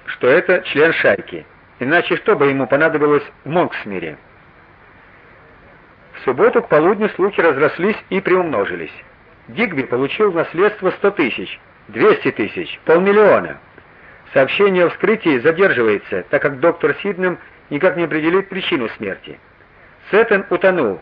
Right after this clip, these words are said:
его задушили, отравили, он истёк кровью, умер от удушья. Форбс Денби заверил Реклиса, что Сеттон мог бы ещё прожить добрых лет двадцать, что у Сеттона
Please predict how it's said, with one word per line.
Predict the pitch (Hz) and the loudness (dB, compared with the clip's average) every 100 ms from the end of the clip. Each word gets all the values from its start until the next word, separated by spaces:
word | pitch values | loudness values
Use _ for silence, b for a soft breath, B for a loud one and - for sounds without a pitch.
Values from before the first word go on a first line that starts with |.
| - - | -12 -4
его | 139 170 | 0 2
задушили, | 170 196 - 131 87 73 _ | 2 0 -2 -4 -6 -12 _
отравили, | 135 170 190 175 107 90 - | 0 2 2 2 0 -6 -8
он | 131 165 | -4 -4
истёк | - 190 - | -2 -2 0
кровью, | 196 170 107 90 - 180 | 4 4 2 -4 -4 -2
умер | 196 180 | 2 2
от | 175 190 | 2 2
удушья. | 175 127 - 80 73 - _ B B B B B B _ - | 2 0 -2 -8 -10 -18 _ B B B B B B _ 0
Форбс | 175 190 185 - - | 2 2 0 -12 -8
Денби | 117 208 190 139 123 | 0 0 0 -2 0
заверил | 170 190 175 147 | 2 2 2 2
Реклиса, | 160 202 160 127 - 101 | 0 0 -2 -6 -6 -4
что | - 120 | -4 0
Сеттон | 202 202 160 - | 0 0 -2 -2
мог | 160 175 | -2 0
бы | 156 | 0
ещё | 180 - | 0 0
прожить | 180 160 156 170 | 2 2 2 0
добрых | 127 180 185 - | 2 2 2 0
лет | 156 151 | 0 0
двадцать, | 139 123 - 85 - _ B B B | 2 2 2 -8 -20 _ B B B
что | - - 143 | -6 0 2
у | |
Сеттона | 139 214 165 | 4 2 2